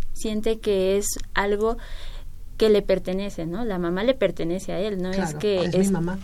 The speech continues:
Speaker 2: <laughs>
Speaker 1: no es que esté aparte,
Speaker 2: <laughs>
Speaker 1: somos uno solo. Entonces la mamá tiene que empezar por una, por, llega un momento donde sí tiene que,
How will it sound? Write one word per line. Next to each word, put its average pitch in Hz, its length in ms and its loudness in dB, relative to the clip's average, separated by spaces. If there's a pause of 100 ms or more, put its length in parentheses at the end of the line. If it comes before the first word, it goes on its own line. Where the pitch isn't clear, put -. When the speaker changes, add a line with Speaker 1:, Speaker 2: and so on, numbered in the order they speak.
(280)
Speaker 2:
<laughs> 855 340 -2
Speaker 1:
no 220 100 0
es 233 160 2
que 233 140 2
esté 226 260 4
aparte, 196 640 2 (140)
Speaker 2:
<laughs> 175 180 0
Speaker 1:
somos 247 420 2
uno 233 300 0
solo. 214 440 2 (960)
Entonces 214 480 0
la 202 120 0
mamá 196 300 -2
tiene 226 340 -4
que 220 100 -8
empezar 202 540 -2
por - 260 2
una, 247 220 4
por, 214 480 0
llega 240 440 -2
un 247 60 0
momento 233 420 -2
donde 190 280 -2
sí 220 180 -4
tiene 226 420 -6
que, 208 300 -2